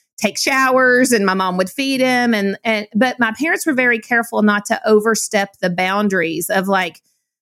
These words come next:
feeling like somehow they knew better or were entitled. And I remember they would tell me, and I don't, I've, I haven't thought about this in years. They would say, you know, "We can't, we can't adopt him." Essentially, probably like, "He's not up for adoption,"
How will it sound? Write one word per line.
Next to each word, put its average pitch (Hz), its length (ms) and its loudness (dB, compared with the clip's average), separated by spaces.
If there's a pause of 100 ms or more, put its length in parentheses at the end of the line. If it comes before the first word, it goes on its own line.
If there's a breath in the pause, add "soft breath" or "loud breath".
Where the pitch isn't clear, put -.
(240)
feeling 262 320 0
like 220 200 0
somehow 233 540 0
they 196 220 0
knew 220 180 2
better 208 500 2
or 202 200 2
were 202 160 2
entitled. 185 640 -2
And 214 100 2
I 208 120 0
remember 220 340 2
they 220 120 0
would 202 140 -4
tell 330 260 -2
me, 214 240 2
and 214 140 0
I 220 60 0
don't, 233 180 -2
I've, 220 160 -2 (140)
I 202 40 -10
haven't 269 280 -2
thought 196 160 -2
about 190 220 -4
this 185 140 -12
in 180 120 -2
years. 226 300 -2
They 208 100 -2
would 196 120 -4
say, 196 240 -4
you 196 140 0
know, 190 100 -2
"We 185 160 -2
can't, - 560 -4
we 208 120 -2
can't 247 400 -2
adopt 202 480 -4
him." 180 180 -6
Essentially, 339 400 0
probably 233 300 0
like, 208 200 0 (280 soft breath)
"He's 285 180 4
not 285 220 2
up 277 180 0
for 240 140 2
adoption," 202 680 0